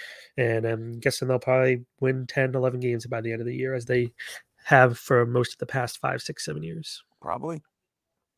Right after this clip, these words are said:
Speaker 1: Our final top twenty-five matchup, number twenty-two, Wake Forest beats number twenty-three, Florida State, thirty-one to twenty-one. Jordan Travis for Florida State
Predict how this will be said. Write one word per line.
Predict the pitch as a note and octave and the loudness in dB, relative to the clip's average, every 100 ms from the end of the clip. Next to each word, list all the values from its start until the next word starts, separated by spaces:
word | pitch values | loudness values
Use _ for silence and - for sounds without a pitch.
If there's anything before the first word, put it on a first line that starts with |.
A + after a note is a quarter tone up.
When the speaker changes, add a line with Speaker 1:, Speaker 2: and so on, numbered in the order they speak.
| - _ - - - - | -20 _ -20 -20 -12 -2
Speaker 1:
Our | C3+ | 4
final | D#3+ D#3+ | 8 8
top | D3 D3+ C3+ | 8 4 4
twenty-five | D#3+ D3 D#3 | 2 4 4
matchup, | D3 D3+ E3 D3+ | 4 2 2 -2
number | D#3 | -2
twenty-two, | D3 E3+ D3 - D#3 | -2 -2 -4 -2 0
Wake | C#3+ C3+ | 2 2
Forest | - C#3+ - | 0 -2 -2
beats | C#3 - | -6 -4
number | C#3 C3 | -4 -4
twenty-three, | - C#3 C3 C#3+ | -4 -4 -2 -4
Florida | B2+ C#3+ C3 | -2 0 0
State, | - C#3 - - | -2 -4 -4 2
thirty-one | D#3 D3 C#3 C#3 C3+ C3 - | 2 4 2 2 0 -4 -12
to | - | -16
twenty-one. | - - F3 C#3 C#3 C#3+ F3 - - - - - - | -6 0 2 2 2 2 0 -4 -20 -18 -20 -20 -2
Jordan | D#3 G3 G3+ | 2 2 0
Travis | - D#3+ A3 A3 | 0 4 4 2
for | - D3+ | -2 -4
Florida | - E3 | 2 2
State | D3+ - F#3+ _ - | 0 -4 -6 _ -16